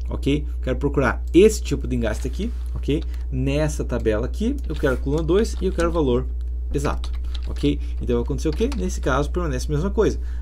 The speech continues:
mas eu posso aplicar uma redistribuição, digamos, dez por cento e reduzir em dez por cento no meu momento, ou de vinte e cinco por cento e reduzir em vinte e cinco por cento, ok? Isso aqui é tonelada da força centímetro, ok? E meu M, vou colocar M K no pilar por enquanto, M K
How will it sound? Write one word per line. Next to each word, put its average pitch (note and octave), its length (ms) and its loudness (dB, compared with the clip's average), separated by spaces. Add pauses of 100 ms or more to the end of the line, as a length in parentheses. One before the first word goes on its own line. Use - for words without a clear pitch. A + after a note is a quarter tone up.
mas A#2+ 180 -2
eu D3+ 100 6
posso F3+ 360 4
aplicar C3+ 260 0
uma C3 80 0
redistribuição, C#3+ 540 0
digamos, D3+ 480 0 (240)
dez G2+ 240 0
por - 160 -2
cento G3+ 380 2
e B2+ 80 0
reduzir D3+ 380 2
em G#3+ 100 2
dez B2+ 200 -2
por - 120 -4
cento C3 240 -2
no C#3 80 0
meu D#3 100 2
momento, G3 340 0 (400)
ou C#3 360 4
de G#2 100 -2
vinte A2+ 140 -2
e - 40 -4
cinco A#2 140 -2
por C#3 100 -2
cento A#2+ 200 -2
e - 20 0
reduzir A#2 200 0
em A2+ 40 0
vinte A#2+ 160 -2
e - 40 -6
cinco C3 160 -2
por - 120 -4
cento, D#3+ 260 -2 (320)
ok? D#3 380 4 (320)
Isso B2+ 180 -2
aqui B2+ 160 0
é D3 40 2
tonelada A#2+ 280 0
da - 60 -2
força E3+ 340 0 (240)
centímetro, - 600 0 (180)
ok? - 320 4 (760)
E C#3 80 2
meu C#3 200 8 (500)
M, G#3 420 6 (600)
vou - 100 -4
colocar E3+ 340 0
M F#3 180 4
K D3 220 4
no C#3+ 80 2
pilar B2 240 2
por - 100 -2
enquanto, G#2 280 -2
M C3+ 120 0
K C#3 280 2